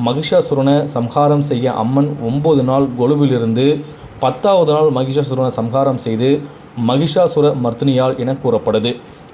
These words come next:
ஒன்பது நாள் அம்மனை ஊசி மேல் நின்னு தவம் நின்னு புரிஞ்சிருக்கிறாங்க. இதனால் நவராத்திரி தினமான ஒன்பது நாட்களும் ஊசியால் துணிகளை தைப்பதை தவிர்க்க வேண்டும் அப்படின்னும் கூறப்படுது.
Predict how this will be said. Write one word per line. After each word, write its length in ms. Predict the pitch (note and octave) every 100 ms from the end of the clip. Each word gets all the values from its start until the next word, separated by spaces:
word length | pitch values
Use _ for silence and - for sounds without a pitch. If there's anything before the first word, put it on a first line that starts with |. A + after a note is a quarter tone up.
| -
ஒன்பது 460 | A#2+ E3+ F#3 E3
நாள் 220 | C#3+ D3+ D3+ -
அம்மனை 500 | A#2+ D3 C#3+ C#3 D#3
ஊசி 400 | B2 C#3+ D#3 D#3+
மேல் 160 | D3
நின்னு 280 | B2+ B2 C3+
தவம் 280 | A#2+ A#2+ C#3
நின்னு 560 | B2 B2 C3+ - - - -
புரிஞ்சிருக்கிறாங்க. 720 | C3 B2 A#2 A#2 A2 A2+ B2 -
இதனால் 420 | - A2 A#2+ C3+ D3 A#2+
நவராத்திரி 520 | A#2 B2+ D#3+ D3+ C3+
தினமான 600 | A#2+ B2 A#2+ A2+ B2 C3+
ஒன்பது 420 | A#2+ A#2+ D3 D3
நாட்களும் 520 | B2 A#2 - B2 D#3 E3 - - - -
ஊசியால் 520 | E3 F#3+ E3+ D#3+ D#3+
துணிகளை 380 | C#3 D3 D3+ C#3+
தைப்பதை 420 | C3 C3 C3+ C3+
தவிர்க்க 380 | B2+ C3+ D3 D3+
வேண்டும் 340 | A#2+ A#2 B2
அப்படின்னும் 340 | A#2 A2 A#2+ E3
கூறப்படுது. 560 | B2 G#2+ A2 A2 B2+